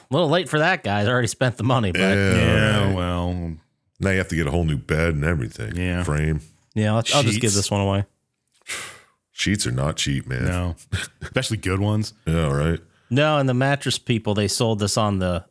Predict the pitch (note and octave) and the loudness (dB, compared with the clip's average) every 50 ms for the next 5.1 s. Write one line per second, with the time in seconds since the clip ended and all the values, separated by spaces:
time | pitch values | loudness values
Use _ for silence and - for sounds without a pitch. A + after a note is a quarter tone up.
0 | _ - A2 F#2 G#2+ G#2+ G#2+ G#2+ - G#2+ F#2+ - - A2+ G2 F2 F#2 F#2 F2+ - | _ -4 -2 0 2 2 2 0 0 -2 -4 -2 0 -2 0 0 0 -2 -2 -4
1 | _ _ _ _ _ _ _ - G#2+ G#2 G2 F#2 F#2+ F2+ - A#2+ G#2 G2 F#2+ F2+ | _ _ _ _ _ _ _ -2 0 2 2 0 0 -2 0 0 0 2 0 0
2 | E2+ - - - _ _ _ _ _ _ _ _ - G#2 G2+ G#2+ G2 F2+ F2 E2 | 0 -2 -6 -10 _ _ _ _ _ _ _ _ -4 -2 0 0 0 0 -2 -4
3 | - - - - - G#2 G#2 A2 G2+ G2 - - D#2 D#2 D2+ D2+ D#2 D#2 D2+ D2+ | -6 -8 -8 -4 -2 0 0 2 0 0 -2 0 0 0 2 2 2 0 0 0
4 | D2+ D2 D2 C#2+ C#2+ C#2 C#2+ - - - - C2+ C2+ - - C#2 C2+ C2+ C#2 C#2 | 0 0 0 0 -2 -2 -2 -2 -2 -2 -2 -2 -4 -4 -4 -4 -4 -2 -2 -4
5 | C2+ | -4